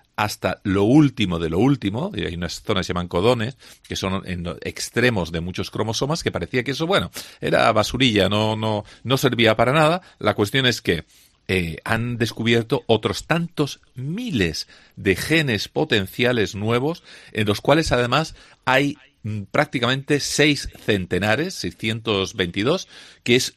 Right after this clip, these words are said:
muy probable que tiene una relevancia médica. Recordemos, por ejemplo, que se está haciendo cada vez más en los cánceres, pues el,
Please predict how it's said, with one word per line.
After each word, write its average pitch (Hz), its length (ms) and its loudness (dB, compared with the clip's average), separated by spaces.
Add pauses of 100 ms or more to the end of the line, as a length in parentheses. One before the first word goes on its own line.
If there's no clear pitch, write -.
(140)
muy 135 320 0
probable 120 360 2
que 107 100 -2
tiene 120 160 0
una 117 80 4
relevancia 113 880 0 (140)
médica. 92 540 -4
Recordemos, 90 520 -6
por 110 120 -2
ejemplo, 143 380 -4 (260)
que - 100 -4
se - 80 -8
está 95 140 -6
haciendo 101 280 -2
cada 101 200 2
vez 104 160 0
más 151 300 0 (340)
en 92 160 0
los - 180 -4
cánceres, 156 640 0
pues - 280 -8
el, 80 520 -8